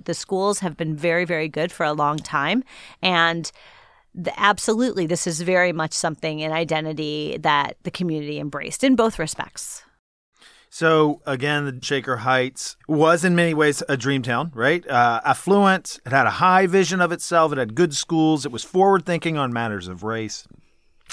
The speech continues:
Speaker 2: Same time, Shaker Heights was plagued by some of the same problems that have plagued many towns, right? Redlining, racism,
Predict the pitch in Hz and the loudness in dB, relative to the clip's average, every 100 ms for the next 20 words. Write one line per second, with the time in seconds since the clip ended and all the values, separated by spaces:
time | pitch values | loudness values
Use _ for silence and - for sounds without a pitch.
0 | - - _ _ - 196 202 156 143 170 | -18 -20 _ _ -2 0 2 0 0 -2
1 | 180 147 127 123 117 - - _ 151 180 | -2 0 2 0 -4 -12 -12 _ 2 2
2 | - 240 285 170 170 208 196 175 190 170 | 4 4 4 2 2 2 0 -2 -2 2
3 | 175 185 185 190 175 196 202 294 294 101 | 2 2 -2 -2 -2 -2 -2 -4 -4 -6
4 | 80 - - 123 185 - 120 180 202 202 | -14 -16 -10 -2 -2 -2 2 4 6 4
5 | 202 196 180 139 165 185 196 180 180 180 | 2 -2 -6 0 2 2 0 0 0 0
6 | 180 | -4